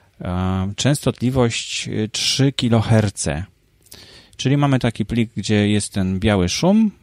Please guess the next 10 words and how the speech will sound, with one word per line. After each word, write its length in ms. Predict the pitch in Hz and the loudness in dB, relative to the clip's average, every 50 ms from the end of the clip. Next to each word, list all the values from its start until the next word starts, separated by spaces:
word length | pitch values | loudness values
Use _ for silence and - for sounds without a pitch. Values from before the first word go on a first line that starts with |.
| _ _ - | _ _ 0
potem 440 | - 104 104 - - 98 92 95 92 | 0 0 0 0 0 0 0 0 0
jest 420 | 92 90 90 90 - - - - | 0 0 0 -2 -4 -8 -12 -6
biały 280 | 101 101 107 101 92 95 | 0 2 2 4 4 2
szum, 280 | - - 120 104 92 - | 2 0 0 0 0 0
ale 280 | - 101 92 87 87 | -2 -2 -2 -2 -2
bez, 600 | 85 95 113 120 104 - - - - - - - - | -2 0 2 2 2 0 -2 -6 -8 -10 -10 -12 -10
e, 440 | - 80 85 87 90 87 87 90 92 | -8 -6 -4 -4 -4 -4 -4 -6 -6
częstotliwości 880 | - - 98 95 - - 92 - - 95 90 101 95 92 - - 92 85 | -4 -4 -4 -4 -2 -4 -4 -2 -2 0 0 0 0 -2 -4 -8 -8 -6
trzy 480 | - - - - - - 110 92 92 92 _ | -6 -4 -4 -2 0 0 0 0 0 -2 _
kiloherce. 840 | - - 98 85 87 87 - - 92 - - - - 120 135 185 | -8 -6 -4 -4 -4 -4 -2 -4 -4 -4 -4 -4 0 0 0 0